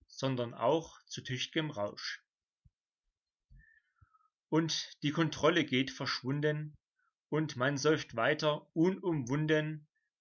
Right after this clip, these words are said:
und macht dann am nächsten Morgen der Kater endlich keine Sorgen, bilanziert man her und hin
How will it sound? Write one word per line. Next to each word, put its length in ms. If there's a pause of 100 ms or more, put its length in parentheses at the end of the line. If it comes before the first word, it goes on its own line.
(120)
und 220
macht 420
dann 220
am 240
nächsten 400
Morgen 580 (640)
der 180
Kater 800
endlich 480
keine 320
Sorgen, 680 (680)
bilanziert 680
man 200
her 400
und 220
hin 440